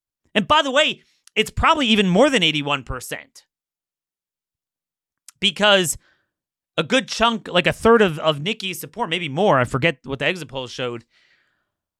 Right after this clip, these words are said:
um, were, were party switchers who just came to crash. So if you look at the Republican Party, and if we would actually close our primaries, y-, you could make the case that ninety percent or almost ninety percent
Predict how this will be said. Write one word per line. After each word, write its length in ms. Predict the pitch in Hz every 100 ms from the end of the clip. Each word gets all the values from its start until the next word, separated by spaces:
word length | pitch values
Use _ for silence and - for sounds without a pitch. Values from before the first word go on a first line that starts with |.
| _
um, 440 | 147 165 151 143 -
were, 440 | 139 160 175 165 151
were 160 | 147
party 340 | 156 190 247 160
switchers 480 | - 139 120 143
who 80 | 131
just 160 | 147 156
came 200 | 185 165
to 80 | 135
crash. 580 | 190 214 - - - - _ _ _ _ _ _ _ _ _ _
So 280 | - 240 -
if 160 | 170
you 160 | 151 277
look 160 | 269 269
at 80 |
the 100 | 233
Republican 640 | 185 160 - 254 240 196 165
Party, 560 | - 247 285 135 92 - _ _ -
and 80 | 190
if 100 | 165
we 80 |
would 100 | 175
actually 280 | 180 202 170
close 360 | - 202 220 160
our 120 | 143
primaries, 720 | - 165 233 131 98 113 123 - _ _ _ _ _ _ _ _ _ _ _ _ _ _
y-, 180 | 117 202
you 280 | - 135 277
could 260 | - 226 151
make 200 | 226 -
the 80 |
case 280 | 180 240 247
that 180 | - 160
ninety 440 | 143 165 277 226 214
percent 680 | - 180 - 311 175 127 - _ -
or 100 | 156
almost 340 | 269 320 269
ninety 240 | 233 220 196
percent 500 | 160 165 196 160